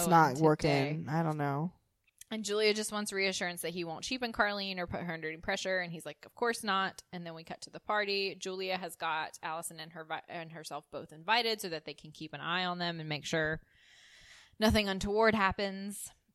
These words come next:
Speaker 1: And Allison is happy that they're there. Um,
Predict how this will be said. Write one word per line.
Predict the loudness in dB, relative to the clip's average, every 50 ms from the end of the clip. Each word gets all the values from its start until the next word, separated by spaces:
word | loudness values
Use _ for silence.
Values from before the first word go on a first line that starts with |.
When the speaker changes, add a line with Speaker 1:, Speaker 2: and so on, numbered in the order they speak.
| _ _ _ _ -4
Speaker 1:
And | -2 -2 0 0 2
Allison | 4 4 6 6 4 4 0 -4
is | 0 4
happy | 4 4 4 2 0
that | -2 -2 -2
they're | -2 -4 -4 -2
there. | -2 0 0 0 0 0 0 -2 -2 -4 -6 -6
Um, | -4 -4 -2 -2 -4 -4 -6 -10 -14 -16